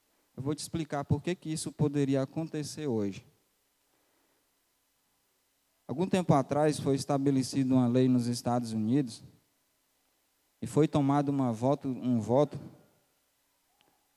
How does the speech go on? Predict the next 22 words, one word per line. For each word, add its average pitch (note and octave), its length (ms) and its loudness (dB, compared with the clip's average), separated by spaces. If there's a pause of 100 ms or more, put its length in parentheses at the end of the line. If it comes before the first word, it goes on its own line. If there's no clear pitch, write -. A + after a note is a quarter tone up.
pela A#2 260 0
maioria B2 720 4 (880)
de A#2+ 120 -10
que - 120 0
essa C#3 240 2
lei B2+ 300 2
deveria B2 400 0
entrar C3 300 2
em C3 100 2
vigor A#2+ 340 2
nos A#2+ 180 0
Estados A#2 420 -4
Unidos, A#2 480 -6 (1000)
porque B2+ 240 2
ela C3 220 0
foi C3+ 500 -2
apresentada C3 1040 -2 (920)
e A#2 60 -8
ela B2+ 180 0
teve C3 300 0
a C3 80 0
influência E3 880 0